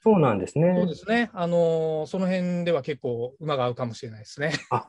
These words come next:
Speaker 1: なるほど、なるほど。
Speaker 2: はい。ちなみに、えっと、五年前から勉強を始めたっていう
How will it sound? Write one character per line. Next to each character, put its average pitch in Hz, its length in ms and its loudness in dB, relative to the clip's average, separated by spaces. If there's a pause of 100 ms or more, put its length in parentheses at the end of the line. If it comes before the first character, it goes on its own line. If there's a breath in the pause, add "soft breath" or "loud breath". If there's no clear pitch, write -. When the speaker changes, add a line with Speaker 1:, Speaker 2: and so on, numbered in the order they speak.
Speaker 1:
な 117 140 0
る 104 40 2
ほ 104 100 2
ど、 107 60 4
な 107 100 2
る 92 40 0
ほ 101 80 0
ど。 92 220 0
Speaker 2:
は 135 280 -2
い。 131 80 -20 (360 loud breath)
ち 269 120 -4
な 320 120 4
み 330 100 0
に、 311 260 -2 (220)
え 220 120 6
っ 214 40 4
と、 208 140 2
五 196 160 2
年 294 380 4 (240)
前 233 280 2
か 185 120 2
ら 135 120 0
勉 151 260 -4
強 147 180 0
を 139 320 0
始 156 280 -4
め 151 120 -2
た 147 180 2
っ 139 60 -10 (120)
て 147 80 -4
い 123 280 -6
う 135 80 -16